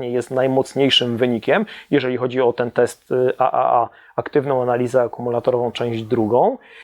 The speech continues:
Natomiast jeżeli chodzi o pojemność akumulatora mierzoną w temperaturach, w temperaturach ujemnych,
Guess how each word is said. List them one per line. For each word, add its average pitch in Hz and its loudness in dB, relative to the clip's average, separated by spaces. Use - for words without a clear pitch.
Natomiast 208 0
jeżeli 175 2
chodzi 170 -2
o 151 2
pojemność 160 0
akumulatora 131 -2
mierzoną 135 -2
w - -20
temperaturach, 131 -2
w - -20
temperaturach 131 -2
ujemnych, 156 -2